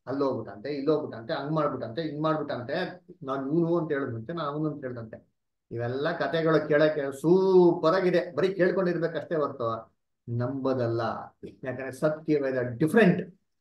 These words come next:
ಸತ್ಯವೇದಲ್ಲಿ ಹಿಂಗ್ ಹೇಳೋದಲ್ಲ. ಅದಕ್ಕೆ ರೀ ನಮ್ಮ ವೇದ ಕೇಳೋದು, ಇದು ಸತ್ಯ ವೇದ. ಋಗ್ವೇದ, ಯಜುರ್ವೇದ, ಆ ವೇದ, ಈ ವೇದ ಅಂತ ಕೊಟ್ಟಿಲ್ಲ.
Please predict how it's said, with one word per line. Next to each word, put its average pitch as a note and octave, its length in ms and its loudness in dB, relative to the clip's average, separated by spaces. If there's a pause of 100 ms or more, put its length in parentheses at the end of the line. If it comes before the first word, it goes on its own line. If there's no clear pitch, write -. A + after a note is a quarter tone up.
(280)
ಸತ್ಯವೇದಲ್ಲಿ G3+ 640 6
ಹಿಂಗ್ F3 140 2
ಹೇಳೋದಲ್ಲ. A3 360 6
ಅದಕ್ಕೆ F3+ 340 2
ರೀ F#3 200 0
ನಮ್ಮ D#3 180 -4
ವೇದ D3+ 220 0
ಕೇಳೋದು, C#3 800 -4 (300)
ಇದು B2+ 220 -2
ಸತ್ಯ - 680 0 (240)
ವೇದ. C3 280 2 (840)
ಋಗ್ವೇದ, C#3+ 420 4
ಯಜುರ್ವೇದ, C#3+ 640 4 (600)
ಆ D3+ 220 -2
ವೇದ, D#3+ 160 0
ಈ D#3 280 4
ವೇದ D#3+ 140 2
ಅಂತ D#3+ 200 0
ಕೊಟ್ಟಿಲ್ಲ. D#3 320 -6